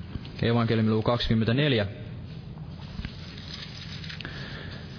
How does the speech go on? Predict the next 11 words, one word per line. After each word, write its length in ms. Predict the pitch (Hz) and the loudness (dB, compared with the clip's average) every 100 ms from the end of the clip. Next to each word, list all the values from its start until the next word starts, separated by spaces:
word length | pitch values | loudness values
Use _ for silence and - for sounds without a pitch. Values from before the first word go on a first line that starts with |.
| - - - - - - - - - - - - - - - - - | -10 -10 -10 -12 -12 -12 -12 -10 -10 -10 -10 -10 -10 -10 -12 -12 0
Tästä 240 | - 113 120 | 2 4 6
jakeesta 420 | 123 120 117 123 | 6 6 4 4
kaksitoista, 880 | 135 131 - 117 160 160 117 - 101 | 4 4 4 4 6 6 4 4 4
että 180 | - 107 | 4 4
"ja 120 | 107 | 6
sen 240 | 131 127 | 4 6
tähden, 360 | 135 135 120 107 | 6 6 6 4
että 240 | 107 117 | 4 6
laittomuus 680 | 143 151 135 113 107 101 101 | 6 4 4 4 4 4 4
pääsee 500 | 123 123 110 104 101 | 4 6 6 4 6
valtaan, 680 | 127 147 120 110 98 95 | 6 6 4 4 4 4